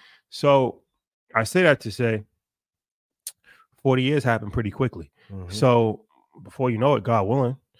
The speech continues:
Speaker 1: I'll be sixty pretty quickly.
Speaker 2: Yeah.
Speaker 1: Right? It's not, it's not gonna be too, it's not gonna be too long before I'm sixty years old. So I think it's important to save for your retirement. The four oh one K does provide you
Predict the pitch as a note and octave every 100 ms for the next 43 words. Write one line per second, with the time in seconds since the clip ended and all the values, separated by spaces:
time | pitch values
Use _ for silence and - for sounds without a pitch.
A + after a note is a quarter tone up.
0 | _ _ - A2+ A2+ A2 - - D#3 -
1 | E3 G#2 _ _ _ _ _ _ _ _
2 | - A2+ - B2 A2+ D#2 - _ F2+ F2+
3 | G#2 A#2 C#3+ A2+ C3 A2 A2+ C#3+ C3 B2
4 | A#2+ - F3+ D3 C3+ E3 D3 C#3 B2+ -
5 | D#3 C3+ A#2 B2+ B2 G#2 A2 _ - G#2+
6 | C3+ A#2 - - A#2+ A2+ A#2 C3 - -
7 | - _ - C#3 C3+ B2 - _ - A#2
8 | D3+ D3 D3+ C#3+ C#3+ C3 B2 A#2 C3 B2+
9 | - A#2+ A2+ A2 A2+ G2 F#2+ G2+ - _
10 | _ _ - A2+ C3+ C3 C3+ C3 A#2+ B2+
11 | A#2 G#2+ A#2 A#2 - G#2 A#2 A#2 G2+ A2+
12 | A2+